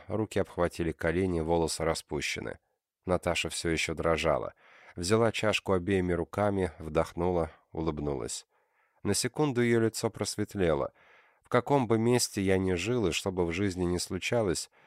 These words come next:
чай я предпочитал хороший, и, похоже, супругу позабавило, что хоть в этой мелочи я не изменил себе. Коротко кивнула и сделала первый глоток. Такие знакомые жесты. Поворот головы,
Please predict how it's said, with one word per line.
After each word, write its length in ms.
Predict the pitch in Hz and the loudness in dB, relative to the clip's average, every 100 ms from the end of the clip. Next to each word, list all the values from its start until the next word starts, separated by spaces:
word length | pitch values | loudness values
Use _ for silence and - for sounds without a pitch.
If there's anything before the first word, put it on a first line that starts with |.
| _ | _
чай 280 | - 135 120 | -2 2 2
я 100 | 107 | 2
предпочитал 600 | 110 - - - - 104 | -2 -4 -4 -2 0 0
хороший, 680 | - 110 110 90 - 55 50 - - | 2 2 4 2 0 -2 -6 -12 -8
и, 100 | - | -2
похоже, 600 | 87 87 107 98 90 82 | 0 0 0 0 2 0
супругу 480 | - 95 101 95 90 | 0 -2 -2 -2 -2
позабавило, 720 | 90 87 95 107 85 71 69 | 0 2 4 6 4 2 -2
что 320 | - - 71 | -4 -2 -4
хоть 280 | - 80 82 | -4 -10 -6
в 60 | |
этой 220 | 95 - 76 | -4 -2 -2
мелочи 480 | 82 90 76 - | -2 -2 -4 -4
я 100 | 80 | -4
не 180 | 78 78 | -2 -4
изменил 440 | 76 78 78 71 69 | -4 -4 -2 -4 -6
себе. 420 | - 71 65 - _ - - _ _ _ _ | -8 -8 -8 -10 _ -20 -20 _ _ _ _
Коротко 400 | - 113 107 - | 0 0 0 -6
кивнула 500 | - 107 101 104 82 73 | -4 -2 2 2 4 0
и 40 | |
сделала 440 | 69 80 82 80 80 | -2 -2 0 0 -2
первый 340 | 85 80 78 | -2 0 -2
глоток. 560 | 82 85 - 65 - - _ _ _ _ _ | -2 -4 -2 -2 -4 -20 _ _ _ _ _
Такие 340 | - 78 82 76 | -6 -4 -2 -2
знакомые 540 | 73 78 82 76 76 | -2 -4 -2 0 0
жесты. 560 | 73 80 - - - - _ - | 0 0 -2 -6 -10 -12 _ -4
Поворот 360 | 92 85 85 80 | 2 4 2 2
головы, 520 | 80 78 76 95 | 2 2 2 -2